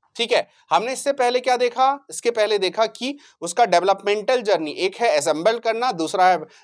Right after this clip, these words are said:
मैन्युफैक्चरिंग करना, निर्माण करना, और तीसरा क्या है आपका, वो है आपका डिजाइन करना। लेकिन यहाँ पे वो स्तंभ हैं जो क्या है, नेशनल सुपर कंप्यूटिंग मिशन के चार पिलर, पिलर्स कहले-, कहलाते हैं। एक है उसका बेसिक फंडामेंटल स्ट्रक्चर,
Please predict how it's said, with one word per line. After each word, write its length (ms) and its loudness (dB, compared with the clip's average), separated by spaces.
मैन्युफैक्चरिंग 640 -4
करना, 260 0
निर्माण 360 0
करना, 280 -2
और 160 -4
तीसरा 280 -2
क्या 180 2
है 120 0
आपका, 360 2
वो 220 2
है 140 0
आपका 340 0
डिजाइन 460 0
करना। 340 -8
लेकिन 200 -4
यहाँ 260 0
पे 160 -6
वो 200 -2
स्तंभ 440 0
हैं 340 -2
जो 180 0
क्या 200 2
है, 120 0
नेशनल 320 0
सुपर 320 -2
कंप्यूटिंग 440 -6
मिशन 260 -2
के 120 -2
चार 400 2
पिलर, 380 -2
पिलर्स 400 0
कहले-, 500 -4
कहलाते 380 0
हैं। 180 -6
एक 160 -6
है 100 0
उसका 220 0
बेसिक 520 -4
फंडामेंटल 500 0
स्ट्रक्चर, 560 -2